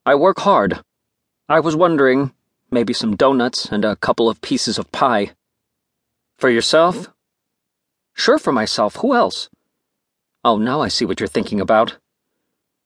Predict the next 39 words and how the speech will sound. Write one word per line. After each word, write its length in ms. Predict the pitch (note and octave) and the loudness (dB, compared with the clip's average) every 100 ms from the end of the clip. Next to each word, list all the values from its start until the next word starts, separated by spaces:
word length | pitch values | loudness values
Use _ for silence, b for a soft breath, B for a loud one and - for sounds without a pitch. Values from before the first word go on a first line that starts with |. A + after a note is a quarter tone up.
| _ _ | _ _
"That 140 | E3 | -2
was 120 | G3+ G#3 | 0 0
over 180 | G3 | 2
two 200 | F3+ - | 0 0
years 340 | F3+ D#3+ E3 A#2+ | 0 2 2 2
ago, 200 | A#2 G#2+ | 0 0
Ben, 380 | F#2+ G#2 A2 - _ _ _ _ | 2 0 0 -6 _ _ _ _
and 100 | C#3+ | -2
the 140 | D#3+ A3 | 0 0
Mexican 380 | - A#3 G#3+ | -2 -2 -2
kid 260 | G3 - C3+ | -2 -2 -2
was 240 | B2 - | 0 -2
half 160 | F3 E3+ | -2 -4
starved. 600 | - F3 D#3+ A2 F2+ - - _ _ _ _ _ _ - | -2 0 2 2 -2 -8 -12 _ _ _ _ _ _ -2
Everything 300 | F3+ B3 C#4 | 0 2 4
would 120 | G#3+ | 4
have 100 | F#3+ E3 | 4 0
been 100 | D3 | -2
fine 520 | - F3+ E3 B2 G#2 | -4 -2 0 0 -2
if 120 | G2+ | 0
that 260 | A#2+ G#2+ - | 0 0 2
busybody 500 | E3 C#3 C3 B2 A#2 | 2 2 2 2 2
woman 300 | C3 C3 A2 | 2 2 0
hadn't 300 | A2+ A#2 A2+ | -2 -2 -2
interfered. 640 | G#2 A2+ C#3+ A#2 G2+ - _ _ _ _ _ _ _ - | -2 -2 0 0 0 -6 _ _ _ _ _ _ _ -4
The 120 | D3+ | 0
kid 180 | C4 G#3+ | 0 0
ate 240 | C#3 D#3+ | 0 -2
the 100 | - | 0
sandwich. 580 | F3 F3 D#3+ G#2 D#2+ - | -2 -2 -2 -2 -4 -8
It 160 | - - | -6 -4
filled 240 | - F3 | 0 0
him 120 | E3 E3+ | 2 2
up. 180 | A#2 - _ _ _ | 0 -4 _ _ _
He 120 | - A#3+ | -2 2
felt 320 | C#3 G3 - | 2 0 2
good 260 | A3 F3 | 2 2
for 160 | - C3 | 2 2
a 120 | G#2+ | 2